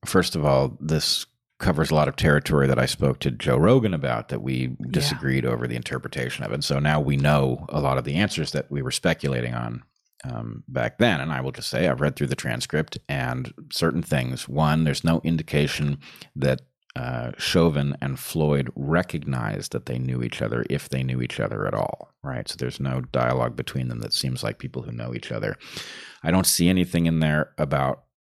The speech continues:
Speaker 1: race. There's no overt racism in the transcript. Doesn't mean it's not there on people's minds, but it doesn't show up there. Uh, excited delirium does show up, but it shows up late in the interaction. Um, so probably doesn't play a role as important as I suspected it might.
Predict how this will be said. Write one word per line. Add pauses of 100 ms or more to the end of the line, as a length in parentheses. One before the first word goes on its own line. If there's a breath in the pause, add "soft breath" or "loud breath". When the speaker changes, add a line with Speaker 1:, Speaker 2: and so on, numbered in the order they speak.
Speaker 1:
race.
There's
no
overt (200)
racism
in
the
transcript.
Doesn't
mean
it's
not
there
on
people's
minds,
but
it
doesn't
show
up
there. (760 loud breath)
Uh,
excited
delirium
does
show
up,
but
it
shows
up
late
in
the
interaction. (840)
Um,
so
probably
doesn't
play
a
role
as
important
as
I
suspected
it
might.